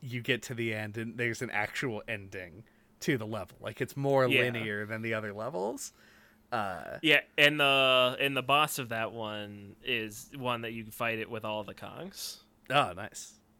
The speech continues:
Speaker 1: I,
Speaker 2: So
Speaker 1: I say that I don't wa-, I did watch, like, cu-, like, a playthrough with the rest of the levels, so
Speaker 2: Yeah.
Speaker 1: I did know
Speaker 2: So,
Speaker 1: that,
Speaker 2: yeah.
Speaker 1: but I'm s-,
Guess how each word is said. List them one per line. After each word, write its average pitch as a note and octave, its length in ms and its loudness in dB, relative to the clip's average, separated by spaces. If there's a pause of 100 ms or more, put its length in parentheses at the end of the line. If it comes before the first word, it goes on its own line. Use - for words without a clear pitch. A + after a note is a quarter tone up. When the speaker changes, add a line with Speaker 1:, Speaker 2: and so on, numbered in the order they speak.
(500)
Speaker 1:
I, E3+ 140 10
Speaker 2:
So - 120 -2
Speaker 1:
I F#3+ 120 12
say G3 220 12
that D3 200 8
I F3+ 120 12
don't F#3+ 200 10
wa-, G3 180 12
I F#3+ 140 12
did G#3+ 260 4
watch, D3+ 640 6
like, B2+ 320 2 (180)
cu-, - 300 0
like, B2 220 2 (280)
a C#3+ 140 2
playthrough C3 640 0
with F3+ 160 2
the D#3+ 120 0
rest C#3+ 320 -2
of D3 100 -4
the C#3+ 80 0
levels, E3+ 480 -2
so C#3+ 420 0 (200)
Speaker 2:
Yeah. A#2+ 440 4
Speaker 1:
I D#3+ 140 10
did D#3+ 220 8
know C3+ 180 6
Speaker 2:
So, C#3 80 6
Speaker 1:
that, C#3 60 6
Speaker 2:
yeah. B2 200 6
Speaker 1:
but A2 220 -4 (200)
I'm D#3 180 10
s-, C#3 140 -2